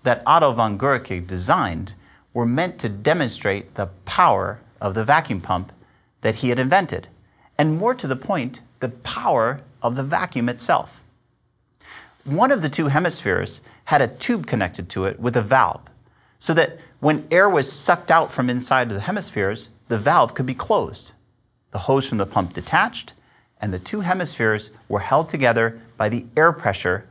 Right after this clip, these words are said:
of the surrounding atmosphere. In one demonstration, back in the mid-sixteen hundreds,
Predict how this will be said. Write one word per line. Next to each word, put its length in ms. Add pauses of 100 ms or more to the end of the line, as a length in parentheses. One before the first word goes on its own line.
(160)
of 160
the 60
surrounding 520
atmosphere. 540 (1120)
In 200
one 160
demonstration, 720 (440)
back 240
in 100
the 100
mid-sixteen 840
hundreds, 480